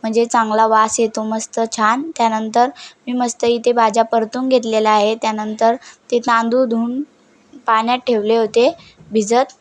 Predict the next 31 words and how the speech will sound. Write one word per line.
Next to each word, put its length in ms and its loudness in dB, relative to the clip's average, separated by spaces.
ते 80 4
आता 260 2
आपल्याला 420 2
याच्यात 360 -2
टाकून 340 -2
द्यायचे 320 2
आहे 300 0
आणि 180 -2
मस्त 360 -2
असं 260 0
मिक्स 460 -2
करून 360 2
घ्यायचं 380 2
आहे. 200 2
आता 200 0
याच्यात 400 2
आपण 360 0
साडेतीन 1120 -2
नाही, 220 0
अडीच 320 0
वाट्या 340 2
पाणी 420 -2
टाकणार 400 0
आहोत. 280 2
इथे 260 -4
मी 160 -4
अडीच 320 -2
वाट्या 260 2
पाणी 320 -2
टाकलेलं 420 2
आहे. 200 4